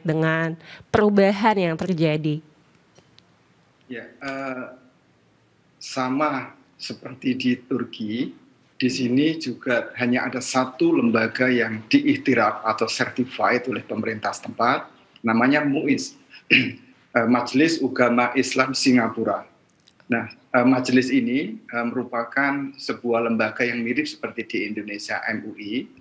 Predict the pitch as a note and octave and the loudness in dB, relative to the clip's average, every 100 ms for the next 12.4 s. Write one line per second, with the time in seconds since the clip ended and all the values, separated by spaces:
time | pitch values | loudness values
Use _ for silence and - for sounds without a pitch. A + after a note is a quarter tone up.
0 | _ - A2+ A#2 A2 A2+ G#2+ - A#2 C#3 | _ -6 -2 -2 -2 -2 -2 -2 -2 -2
1 | - - G#2 G2+ G#2 B2+ B2+ A2 G#2+ A2 | -4 -6 -6 -4 0 0 0 -2 -4 -6
2 | G#2+ A2 - A#2 B2 C3+ C3 - - A#2+ | -6 -10 -10 -2 0 0 -2 -12 -8 -2
3 | A2+ A2+ A#2 B2+ B2+ A#2 A2+ A2+ A#2 - | 0 0 0 2 2 0 -2 -8 -14 -10
4 | A2 A2 - A2 G#2+ G#2 G2+ G2 - A2 | -10 -10 -12 -10 -8 -8 -10 -12 -8 -8
5 | G#2 G#2 G#2+ D#3 - _ _ _ B2 A2+ | -6 -4 -4 -6 -10 _ _ _ -6 -2
6 | B2+ C3 - A#2+ C#3 D3 G3 F3+ - _ | -2 -4 -4 0 0 2 -2 -4 -10 _
7 | _ _ _ _ _ A#2+ A2+ A2 A2 - | _ _ _ _ _ -4 -2 -2 -4 -4
8 | A#2+ A#2 - B2 B2 C3 C#3+ D#3 F3 - | -2 -2 0 0 2 2 0 -4 -12 -8
9 | A2+ A2+ G#2+ A#2 A2 A2 A2 - A2 - | -6 -6 -6 -6 -4 -2 -4 -6 -8 -6
10 | A2 F2 - B2 A#2 A#2+ A2+ A#2 B2+ A#2 | -4 -4 -2 -2 0 0 2 0 0 0
11 | B2+ C3+ D3+ F3 - _ - A#2 A2 - | 0 -2 -4 -8 -12 _ -2 -2 0 -4
12 | - B2+ G#2+ B2+ | -2 0 0 -4